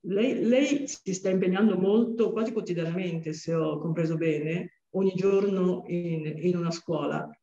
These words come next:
E per cui la sua esperienza credo che sia determinante e,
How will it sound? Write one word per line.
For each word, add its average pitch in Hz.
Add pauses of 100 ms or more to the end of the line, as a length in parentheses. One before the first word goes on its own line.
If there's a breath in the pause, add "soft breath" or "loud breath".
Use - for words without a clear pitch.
(420)
E 196
per 180
cui 233
la 208
sua 214
esperienza 214
credo 180
che 175
sia 196
determinante 196
e, 170